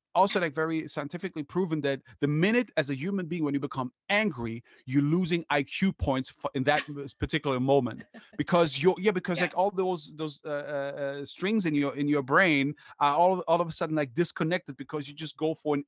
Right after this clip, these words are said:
Speaker 1: instinct, for an instinct,
Speaker 2: Yeah.
Speaker 1: but not
Speaker 2: I
Speaker 1: for
Speaker 2: mean,
Speaker 1: a, a
Speaker 2: that's
Speaker 1: thought.
Speaker 2: like, that's like when you're driving a car and then you get really angry. And then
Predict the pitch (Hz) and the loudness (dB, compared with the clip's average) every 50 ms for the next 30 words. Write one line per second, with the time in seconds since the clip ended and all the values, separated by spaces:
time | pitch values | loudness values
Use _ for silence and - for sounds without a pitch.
0 | - - 190 190 185 - - 175 156 143 - _ - - - _ - 151 147 143 | -6 -4 -2 -2 -2 -2 -2 -4 -4 -4 -6 _ -20 -20 -8 _ 2 2 2 2
1 | - 202 202 196 - 170 151 135 139 - 143 131 147 160 156 190 180 160 147 143 | 2 2 2 2 2 0 0 0 0 -2 -2 -2 0 -2 -2 0 0 2 2 4
2 | 139 135 131 139 135 - 170 170 165 185 170 139 - 160 151 143 143 139 139 - | 2 2 0 -2 -2 -2 -2 0 2 2 2 2 2 0 -4 -6 -6 -8 -10 -14
3 | _ - 175 160 - - 156 143 139 - 151 160 160 151 143 143 147 147 - - | _ -6 -6 -6 -6 -6 -8 -8 -8 -10 -14 -14 -12 -10 -8 -8 -8 -10 -10 -10
4 | - 165 147 143 147 147 139 147 143 139 143 - - - 147 127 87 65 - - | -8 -8 -8 -8 -10 -12 -12 -14 -16 -18 -18 -14 -8 -6 -6 -6 -6 -6 -10 -14
5 | - - - 143 147 143 151 147 143 - 123 117 - 156 151 147 - - - 170 | -14 -12 -10 -10 -10 -10 -12 -14 -12 -12 -12 -10 -10 -12 -12 -14 -8 -6 -4 -2
6 | 175 170 170 160 - - - - - - - - - - 170 165 160 156 160 151 | -2 -2 -4 -6 -8 -10 -12 -12 -12 -12 -14 -12 -8 -6 -6 -6 -4 -4 -4 -4
7 | 151 147 147 | -4 -6 -8